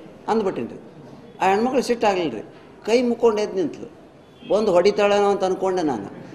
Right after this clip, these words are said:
ಹೊಡಿಲಿಲ್ಲ ರೀ ಆಕೆ. ಆಕೆ ಏನು ಅನ್ಬೇಕ್ರಿ, "ಅಯ್ಯ ಮಾತಾಡ ಅಯ್ಯಪ್ಪ, ನಿಂದು ನಿನಗೆ, ನಮ್ಮ ನಮಗೆ." "ಏನವ್ವ ಹಿಂಗಂದ್ರ?" ಅಂದ್ ನಾನು.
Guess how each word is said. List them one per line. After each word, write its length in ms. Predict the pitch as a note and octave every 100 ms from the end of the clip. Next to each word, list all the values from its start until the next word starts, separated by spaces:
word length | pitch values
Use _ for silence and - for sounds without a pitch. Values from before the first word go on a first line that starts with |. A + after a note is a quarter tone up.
| - - -
ಹೊಡಿಲಿಲ್ಲ 420 | D#3+ F3+ G#3 G3+
ರೀ 160 | E3+ C3+
ಆಕೆ. 160 | - - - - -
ಆಕೆ 240 | D#3+ D#3+
ಏನು 140 | B3 B3
ಅನ್ಬೇಕ್ರಿ, 360 | A3+ E3+ B2+
"ಅಯ್ಯ 400 | G#2 - F#3+ G#3
ಮಾತಾಡ 400 | F#3+ G3 G#3 B3
ಅಯ್ಯಪ್ಪ, 360 | A3 G3+ F#3 - G2+ - - -
ನಿಂದು 240 | G3 G#3 G#3
ನಿನಗೆ, 680 | A#3+ A#3 G3+ G3+ - -
ನಮ್ಮ 220 | D#3 E3 E3+
ನಮಗೆ." 560 | F3 F3+ D#3+ - D4+ A#3+ B3+ B3 A#3 - - - - - - - - - - - - - - - - - G3 - - - - - - - - - F#3
"ಏನವ್ವ 380 | B3 C4 A#3 A#3+
ಹಿಂಗಂದ್ರ?" 500 | B3 A#3+ A3+ A#3+ A3+
ಅಂದ್ 240 | A3+ A3+
ನಾನು. 200 | F3+ G#2+